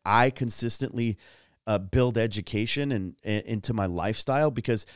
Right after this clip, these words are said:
the truth is we can't just say, "Hey, you know what? Education is the way to, uh, to be a better culture builder or to,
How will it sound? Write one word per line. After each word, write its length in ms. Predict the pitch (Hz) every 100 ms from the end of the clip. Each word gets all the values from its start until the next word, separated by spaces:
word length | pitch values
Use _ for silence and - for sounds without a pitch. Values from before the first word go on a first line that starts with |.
| - _
the 100 | 131
truth 280 | - 202 202
is 160 | 131
we 100 | 120
can't 280 | 117 147 117
just 400 | 113 131 - - _ _ _ -
say, 640 | - 135 139 123 110 104 - _ _
"Hey, 240 | 104 127 107
you 200 | 98 113
know 120 | 110
what? 360 | 117 110 - _ _ -
Education 640 | 120 127 139 156 175 180
is 160 | 165 143
the 80 | 143
way 280 | 156 151
to, 400 | 143 - 151 143
uh, 300 | 143 139 135 127 _ _ _ _ _ _ _ _ - -
to 100 | 90
be 140 | 127
a 60 | 131
better 220 | 135 127
culture 340 | - 123 -
builder 420 | 85 87 82 85 95
or 40 |
to, 260 | - 104